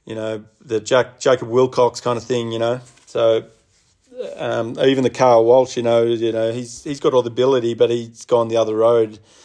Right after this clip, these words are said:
and being the free surf guy. But he had the talent to, to try and make it. I coached with him for a bit, but,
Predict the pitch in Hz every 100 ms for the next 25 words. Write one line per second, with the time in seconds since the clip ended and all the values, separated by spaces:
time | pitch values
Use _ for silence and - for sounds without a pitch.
0 | _ _ _ 127 117 113 107 127 127 -
1 | 117 - 113 110 113 107 - _ _ _
2 | - 151 123 117 117 117 113 - 110 104
3 | 101 - - 120 113 110 120 123 113 127
4 | 123 120 120 131 120 117 117 110 110 107
5 | -